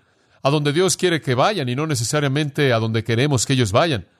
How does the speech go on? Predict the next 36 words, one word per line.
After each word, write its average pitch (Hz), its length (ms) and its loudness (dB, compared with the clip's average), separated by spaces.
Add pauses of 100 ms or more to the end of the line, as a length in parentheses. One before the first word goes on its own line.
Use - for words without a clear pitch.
(260)
Como 147 200 -2
puede 185 220 2
ver, 185 140 0
cuando 151 240 0
Abraham 180 380 0
estuvo 185 300 -2
dispuesto 175 480 -2
a - 20 0
entregar 151 360 0
a 185 40 0
Isaac 165 280 0
sin 160 160 -4
importar 143 580 0
cuánto 180 440 -2
significaba 117 600 -2
Isaac 131 400 -2
para 107 300 -2
él, 147 240 -2 (320)
en 139 160 -2
todo 190 420 0
sentido, 123 580 -4 (460)
él 190 180 0
mostró 180 540 0
al 139 320 -2 (160)
estar 175 320 0
dispuesto 156 800 -2
a 131 60 2
entregarlo, 117 540 -2
escuche 143 360 -4
esto, 131 300 -2 (260)
que - 80 -2
él 180 80 -2
tenía 160 240 0
el 175 60 -2
derecho 139 420 0
de 113 380 -2